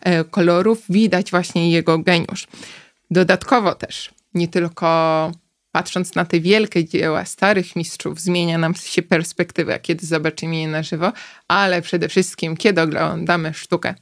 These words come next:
współczesną. Tutaj zawsze jest najwięcej kontrowersji i pytań, e, dlaczego dany artysta jest wielkim artystą, przecież nawet dziecko mogłoby to namalować. Szczerze mówiąc, już ciężko mi się słucha tych komentarzy,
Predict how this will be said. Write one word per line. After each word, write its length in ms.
współczesną. 720
Tutaj 380
zawsze 300
jest 140
najwięcej 420
kontrowersji 920
i 20
pytań, 480
e, 400
dlaczego 960
dany 360
artysta 560
jest 220
wielkim 380
artystą, 540
przecież 640
nawet 280
dziecko 360
mogłoby 400
to 160
namalować. 580
Szczerze 320
mówiąc, 320
już 180
ciężko 380
mi 80
się 140
słucha 280
tych 180
komentarzy, 680